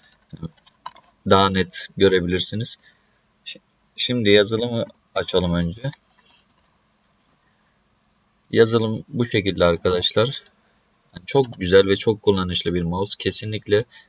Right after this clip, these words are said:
yani bütün okçuların kullanması gereken bir mouse olduğunu düşünüyorum. Şimdi detaylara gelelim. Ha,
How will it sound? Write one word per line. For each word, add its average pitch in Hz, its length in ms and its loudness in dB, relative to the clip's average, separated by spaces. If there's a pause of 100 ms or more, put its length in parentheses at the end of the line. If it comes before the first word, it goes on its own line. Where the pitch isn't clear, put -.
(100)
yani 87 260 -4 (220)
bütün 104 280 -4
okçuların 101 680 2 (400)
kullanması 101 600 0
gereken 98 500 2
bir 92 100 2
mouse 92 400 -2
olduğunu 87 360 0
düşünüyorum. 90 480 -8 (2000)
Şimdi 117 440 -2
detaylara 104 520 6
gelelim. 85 380 0 (840)
Ha, 90 160 -4